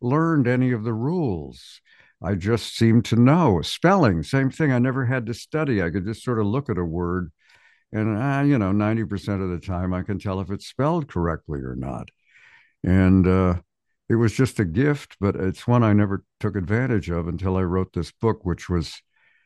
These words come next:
really an accident. I, I tell people it was a,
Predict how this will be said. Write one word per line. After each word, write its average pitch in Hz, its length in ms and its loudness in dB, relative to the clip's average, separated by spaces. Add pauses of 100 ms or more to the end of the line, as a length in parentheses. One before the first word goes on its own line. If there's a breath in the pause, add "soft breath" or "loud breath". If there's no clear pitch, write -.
(400)
really 110 340 6
an 87 80 4
accident. 85 720 -2 (1200)
I, 82 160 2 (560)
I 117 100 4
tell 180 300 4
people 120 340 4
it 104 100 4
was 92 220 0
a, 90 60 -2